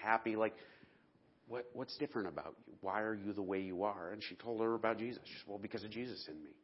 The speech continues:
Like, Christ in me makes me this way." Um, because once the Holy Spirit is in us, everywhere we go, everything we do,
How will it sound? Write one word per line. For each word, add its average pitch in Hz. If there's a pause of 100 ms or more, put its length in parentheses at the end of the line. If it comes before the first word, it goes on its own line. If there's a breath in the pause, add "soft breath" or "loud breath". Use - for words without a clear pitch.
(920 soft breath)
Like, -
Christ 120
in 113
me 110
makes 104
me 85
this 80
way." - (960 soft breath)
Um, 92 (280)
because 131
once 151
the 165
Holy 151
Spirit 123
is 117
in 117
us, 92 (160)
everywhere 127
we 123
go, 104 (160)
everything 123
we 110
do, 95